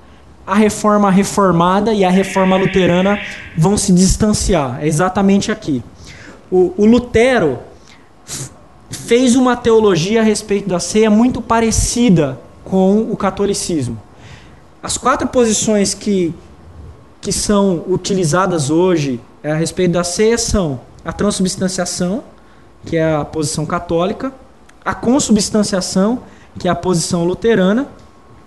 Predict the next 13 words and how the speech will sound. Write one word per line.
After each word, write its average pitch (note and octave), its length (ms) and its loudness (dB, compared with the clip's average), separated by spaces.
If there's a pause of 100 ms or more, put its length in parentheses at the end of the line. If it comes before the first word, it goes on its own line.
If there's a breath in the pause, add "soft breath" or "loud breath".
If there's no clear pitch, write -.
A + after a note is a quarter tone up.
(440 loud breath)
a F#3+ 140 -2
memorial G3+ 720 4
ou G3+ 160 2
memorialista, F3 840 0
que F3 160 -6
é E3 40 0
a D#3+ 60 0
posição E3+ 480 -2
zwingliana, F3 720 0
e A3+ 100 0
a A3 60 2
presença G3+ 480 -2
real, E3 480 -4